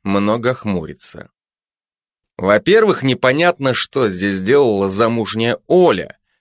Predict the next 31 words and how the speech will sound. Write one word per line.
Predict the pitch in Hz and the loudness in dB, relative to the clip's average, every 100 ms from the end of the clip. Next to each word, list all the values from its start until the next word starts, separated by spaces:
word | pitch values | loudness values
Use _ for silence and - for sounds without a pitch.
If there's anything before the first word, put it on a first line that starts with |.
| _ - | _ -10
которая, | - 104 117 | -4 0 2
насколько | 117 117 127 127 | 2 0 0 2
я | 123 | 0
мог | 120 | 0
судить, | - 127 143 170 - _ - | -2 -2 -2 -2 -8 _ -4
так | 101 107 | -2 0
и | |
не | 117 | 0
нашла | 127 131 185 190 135 | 0 0 2 2 2
взаимопонимания | 104 104 101 - 110 107 113 151 131 | 0 0 0 0 0 2 2 0 0
с | 107 117 | -2 -2
именинником | 110 107 143 160 - 120 117 | -2 0 0 -2 -2 0 0
на | |
прошлом | 120 107 120 - 117 | 0 0 0 0 -2
празднике | - 104 104 101 127 | 0 0 0 -2 -2
жизни. | 135 120 90 80 - - _ _ | -2 -4 -4 -12 -16 -20 _ _
Впрочем, | - - 139 131 | -10 -8 -8 -8
смущало | 131 131 - 147 139 | -6 -2 0 0 0
не | 139 139 | 0 -2
это, | - 170 135 95 85 80 | 0 0 0 -4 -8 -8
а | 87 | -8
именно | - 107 110 110 104 98 - | -4 -2 -2 0 -2 -4 -14
её | 92 113 110 113 | -6 -2 0 0
статус. | - - 151 - 98 - - _ _ _ _ _ - | -2 -2 -2 -4 -10 -14 -14 _ _ _ _ _ -2
Я, | 110 120 | 0 0
конечно, | 127 120 110 117 | 0 -2 -2 0
не | 120 | -2
специалист | - 107 147 165 135 - | -4 -2 0 2 -2 -2
в | |
подобных | 107 110 104 101 104 | -2 0 0 -2 -4
отношениях, | 104 98 - 147 185 175 | -2 -2 0 0 2 0